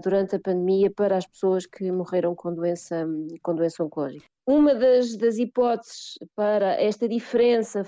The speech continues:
comparativamente ao global pode ter a ver com o facto de ser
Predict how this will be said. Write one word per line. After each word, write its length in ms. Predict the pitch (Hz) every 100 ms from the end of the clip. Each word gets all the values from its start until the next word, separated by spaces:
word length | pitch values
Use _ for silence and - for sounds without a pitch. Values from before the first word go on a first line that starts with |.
| -
comparativamente 840 | 220 202 220 214 208 208 208 208
ao 80 | 202
global 540 | 196 202 208 214 233 -
pode 220 | 226 226
ter 160 | - 220
a 80 | 214
ver 260 | 196 226
com 140 | 214 220
o 40 |
facto 380 | 196 202 208 -
de 80 | 190
ser 360 | - 233 202